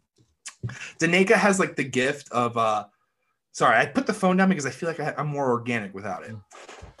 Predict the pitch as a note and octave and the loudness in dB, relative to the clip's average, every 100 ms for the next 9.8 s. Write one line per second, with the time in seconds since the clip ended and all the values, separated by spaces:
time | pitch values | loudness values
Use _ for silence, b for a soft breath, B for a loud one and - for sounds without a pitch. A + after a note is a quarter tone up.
0 | - - F3+ F#3 A3 B3+ A#3+ G#3 F3+ - | -8 -2 2 4 4 6 4 4 0 2
1 | F#3 F#3 D3 - - D#3 E3 E3+ E3 D#3 | 2 2 0 0 0 0 0 -4 -4 -4
2 | C#3+ C#3+ - D#3+ D3+ C#3+ C3 C#3 A#2 A2+ | -4 -2 0 0 0 -4 -2 -2 -2 -6
3 | G#2+ - D3 C#3 - b b b _ D#3+ | -8 -2 2 2 2 b b b _ 4
4 | E3 D3 C3+ D#3+ A#2 A#2+ - - E3 D#3+ | 6 4 4 2 2 2 0 4 6 6
5 | D#3+ D#3 - C3 C3+ C3 A#2 B2 C3 B2+ | 4 2 2 4 6 6 6 4 4 4
6 | C3+ C3 B2+ C3+ - F3 C3+ - E3+ D#3 | 2 2 0 0 0 0 -2 -4 0 0
7 | B2+ - C3 D#3 D3 F#3 F#3 D#3+ D#3+ D3 | 0 -4 -2 -2 0 -2 -2 0 2 4
8 | C3 B2 - - D3 C#3+ C#3 C3+ C3+ B | 2 2 0 2 4 2 0 -6 -8 B
9 | B B B B D3 D3+ C#3+ | B B B B 2 4 2